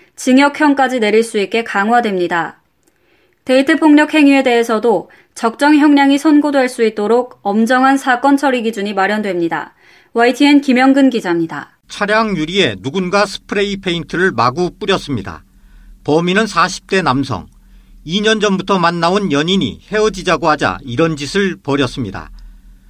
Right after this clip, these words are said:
Speaker 2: 또 위치 추적기까지 이용해 일상을 감시했습니다. 이 같은 스토킹은 지난 이천십사 년 이백구십여 건이었던 것이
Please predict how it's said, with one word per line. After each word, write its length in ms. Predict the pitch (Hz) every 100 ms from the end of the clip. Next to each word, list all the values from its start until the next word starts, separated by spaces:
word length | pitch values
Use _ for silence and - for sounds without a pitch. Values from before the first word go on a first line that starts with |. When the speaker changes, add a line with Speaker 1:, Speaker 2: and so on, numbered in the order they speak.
| -
Speaker 2:
또 80 | 185
위치 400 | 151 196 233 202
추적기까지 760 | - 220 220 202 196 175 175 165
이용해 460 | 147 190 151 95 135
일상을 640 | 139 147 170 143 175 170
감시했습니다. 880 | 127 151 131 156 - 113 92 85 - - - _ _ _ - - - -
이 60 | 139
같은 280 | 180 180 226
스토킹은 680 | - 214 208 240 220 139 95
지난 400 | - 165 190 180
이천십사 680 | 175 185 196 190 - 196 185
년 220 | 117 90
이백구십여 840 | 131 156 190 202 196 185 - 160 165
건이었던 600 | 175 156 151 135 139 147
것이 400 | 175 - 92